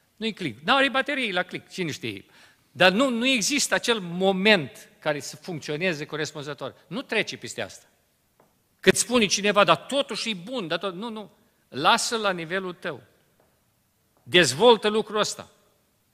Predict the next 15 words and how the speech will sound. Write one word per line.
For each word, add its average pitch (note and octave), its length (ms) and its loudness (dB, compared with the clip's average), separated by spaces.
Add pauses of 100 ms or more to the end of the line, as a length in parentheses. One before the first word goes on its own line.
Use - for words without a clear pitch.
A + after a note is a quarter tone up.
(120)
Lasă-i G3+ 540 4
partea G#3 480 6
interioară F3+ 600 0
să F3+ 160 -6
te E3 80 -8
călăuzească. E3+ 720 -4 (360)
Apoi, D#3+ 540 6 (180)
după D3 280 -4
partea F3 320 4
interioară, D#3 500 2
vin, D#3 380 -6 (240)
vin C#3+ 280 -4
recomandările. D3 840 -2 (1200)
Vin D3 200 -2
recomandările. D#3 720 -6